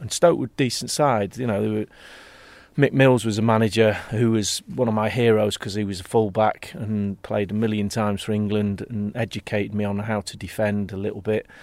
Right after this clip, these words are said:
Was still a bit bomb forward, didn't really do a lot of defending, but I, I learned a lot under Mick Mills. And then next minute, eighteen months later,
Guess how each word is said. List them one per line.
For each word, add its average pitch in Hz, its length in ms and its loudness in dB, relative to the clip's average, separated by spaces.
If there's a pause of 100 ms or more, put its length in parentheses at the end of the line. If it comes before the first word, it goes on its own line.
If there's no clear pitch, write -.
(220)
Was - 80 -12
still 104 240 -4
a 98 40 -2
bit 95 220 -4 (380)
bomb 95 240 0
forward, 98 480 0
didn't 101 220 -4
really 101 240 -4
do 104 180 -4
a - 20 -6
lot 92 140 -4
of 95 60 -10
defending, 101 480 -6
but 92 160 -8 (420)
I, 117 80 -2 (100)
I 123 80 -2
learned 127 300 2
a 117 40 0
lot 123 220 2
under 101 320 -4
Mick 117 300 -8
Mills. 101 380 -6
And 113 120 -2
then 113 220 0 (840)
next - 360 -8
minute, 104 260 -4 (300)
eighteen 120 400 -4
months 104 240 -4
later, 107 480 -4